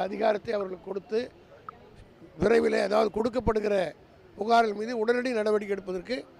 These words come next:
அவர்களுக்கு ஏதுவாக இருக்கும், எளிதிலே எடுத்து பரிகாரம் காண முடியும் என்பதற்காக அதையும் எளிமைப்படுத்த வேண்டும் என்று ஒரு பதினைந்து பக்கத்திலே அடங்கிய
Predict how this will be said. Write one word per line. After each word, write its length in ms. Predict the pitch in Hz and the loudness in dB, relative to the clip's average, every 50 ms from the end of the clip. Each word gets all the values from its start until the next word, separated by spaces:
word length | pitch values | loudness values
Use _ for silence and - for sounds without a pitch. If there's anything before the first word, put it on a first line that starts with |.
| - - - - - - - - - | -20 -20 -20 -20 -20 -20 -14 -4 0
அவர்களுக்கு 340 | 190 214 214 202 208 190 190 190 208 | 2 2 2 0 -2 -2 -2 0 0
ஏதுவாக 320 | 226 233 220 214 214 208 190 190 | 2 4 6 6 6 6 4 0
இருக்கும், 280 | 185 - 220 240 262 277 - - - - - - - - - - - - - - - - 180 | -2 -4 -4 -6 -6 -6 -12 -20 -20 -20 -20 -20 -20 -20 -20 -20 -20 -20 -20 -20 -8 -4 -2
எளிதிலே 320 | 208 233 233 240 247 240 226 214 | -2 0 0 0 2 4 4 4
எடுத்து 260 | 208 208 - - 254 269 269 - - - - - - - - - | 2 0 -4 -6 -6 -6 -6 -8 -10 -16 -20 -20 -20 -16 -8 -4
பரிகாரம் 400 | 190 226 233 240 233 220 214 196 | -2 0 2 4 4 2 2 0
காண 140 | 196 185 190 190 | -2 -2 -2 -4
முடியும் 220 | 185 185 196 196 185 185 | -6 -8 -8 -8 -8 -8
என்பதற்காக 420 | 175 175 175 170 180 175 185 202 226 - - - - - - - - - 170 | -8 -8 -8 -6 -6 -4 -2 -2 -4 -4 -8 -14 -20 -20 -20 -20 -12 -8 -6
அதையும் 280 | 202 214 240 247 247 233 214 | -4 -2 -2 -2 -2 -2 -2
எளிமைப்படுத்த 400 | 202 220 214 190 196 185 175 190 175 170 | -2 -2 -2 -4 -4 -6 -4 -4 -6 -6
வேண்டும் 220 | 175 170 170 170 | -6 -6 -8 -10
என்று 220 | 175 175 185 196 214 196 - - - - - - - - - - | -8 -6 -4 -2 -2 -2 -4 -8 -16 -20 -20 -20 -20 -20 -12 -8
ஒரு 100 | 185 185 - - | -8 -6 -2 -2
பதினைந்து 380 | 185 208 226 233 226 220 202 185 175 | 0 0 0 -2 -2 -4 -4 -4 -4
பக்கத்திலே 420 | 175 - 226 214 190 214 196 190 165 135 - - - - - - - - - 165 | -4 -4 -4 -4 -4 -2 -2 -2 -2 -2 -6 -12 -20 -20 -20 -20 -20 -18 -12 -6
அடங்கிய 360 | 185 196 196 190 160 185 180 | -4 -4 -4 -4 -4 -4 -4